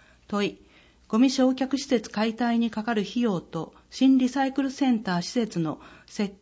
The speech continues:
計、建設にかかる費用見込み額は、町長、物価上昇を勘案する中で、既存施設の解体撤去工事費用は約十一億円、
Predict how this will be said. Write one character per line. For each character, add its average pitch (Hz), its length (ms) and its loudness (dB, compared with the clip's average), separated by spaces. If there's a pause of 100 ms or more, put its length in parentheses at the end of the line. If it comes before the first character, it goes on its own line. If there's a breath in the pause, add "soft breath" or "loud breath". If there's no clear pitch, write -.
(140)
計、 233 220 0
建 247 320 2
設 262 260 0
に 247 120 4
か 233 120 -6
か 247 120 0
る 208 100 0
費 220 220 -4
用 233 160 2
見 240 140 2
込 226 100 -2
み 226 120 2
額 151 260 -4
は、 147 220 -8 (340 soft breath)
町 240 260 0
長、 - 300 -10 (460 soft breath)
物 190 140 -2
価 254 180 -2
上 269 220 4
昇 185 260 0
を 165 60 -4
勘 247 340 2
案 262 80 2
す 254 140 -6
る 240 100 -2
中 233 260 -4
で、 151 200 -8 (260 loud breath)
既 214 160 -2
存 269 160 4
施 262 80 -6
設 247 240 0
の 160 120 0
解 233 260 -6
体 247 280 0
撤 220 280 -6
去 262 160 -4
工 254 240 2
事 254 120 -2
費 247 180 -2
用 170 220 0
は 151 220 -6
約 220 300 -4
十 220 260 -2
一 226 240 -4
億 220 260 -4
円、 120 160 -8